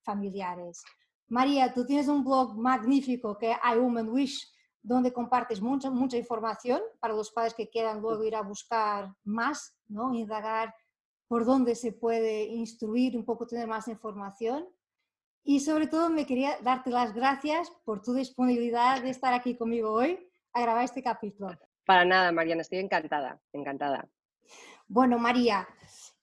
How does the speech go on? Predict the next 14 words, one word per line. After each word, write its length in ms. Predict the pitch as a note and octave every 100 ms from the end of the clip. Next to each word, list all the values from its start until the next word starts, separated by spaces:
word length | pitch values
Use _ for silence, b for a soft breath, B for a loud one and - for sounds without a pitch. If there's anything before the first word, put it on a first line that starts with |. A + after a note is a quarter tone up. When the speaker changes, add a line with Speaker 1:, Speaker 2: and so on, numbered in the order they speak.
| _
Speaker 1:
el 140 | - C4
mundo 240 | C#4+ F4
tecnológico 580 | E4+ C#4+ C#4 C4+ D4+ D#4
es 100 | C4
lo 140 | A3 G#3+
que 80 |
nos 160 | G#3 F#3+
toca 200 | A3+ A#3
a 60 | A#3
todos 220 | A#3 G3+
vivir 320 | G#3 G#3+ C4 -
ahora 280 | G3+ G#3 G3+
como 220 | G#3+ G3+
familias 720 | G3+ G3+ G3+ A3 D4+ F#4 -